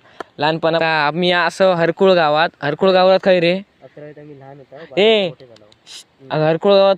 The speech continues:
Speaker 1: खय?
Speaker 2: गांगोवाडी.
Speaker 1: गांगोवाडी. आणि ह्यो, ह्यो ओमकारच्या घरासमोर ह्यो स्पॉट हा, तू बघू शकतास. इकडे ह्या गणपती हे विसर्जन करतात काय रे?
Speaker 2: हो.
Speaker 1: खय करतात? नगडीमध्ये?
Speaker 2: होय, पायऱ्यांवर.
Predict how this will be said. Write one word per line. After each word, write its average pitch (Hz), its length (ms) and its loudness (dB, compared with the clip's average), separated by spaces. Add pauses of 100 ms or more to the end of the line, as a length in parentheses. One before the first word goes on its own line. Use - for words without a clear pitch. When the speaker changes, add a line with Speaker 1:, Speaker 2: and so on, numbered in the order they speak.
Speaker 1:
खय? 185 260 4
Speaker 2:
गांगोवाडी. 147 840 -14
Speaker 1:
गांगोवाडी. 151 540 0
आणि 156 400 -2
ह्यो, 160 80 0
ह्यो 170 500 2
ओमकारच्या 170 600 -2 (120)
घरासमोर 170 440 -4
ह्यो 170 100 -6
स्पॉट 160 340 -4
हा, 147 140 -8 (500)
तू 135 60 -14
बघू 139 160 -6
शकतास. 151 440 -8 (840)
इकडे 143 640 -6 (160)
ह्या 151 180 -8 (160)
गणपती 196 320 -6
हे 226 120 -4
विसर्जन 220 400 -4
करतात 196 300 -4
काय 190 120 0
रे? 190 100 -4
Speaker 2:
हो. 131 220 -18 (520)
Speaker 1:
खय 175 140 0
करतात? 147 400 -2
नगडीमध्ये? 135 540 -6
Speaker 2:
होय, 139 260 -16 (180)
पायऱ्यांवर. 131 460 -20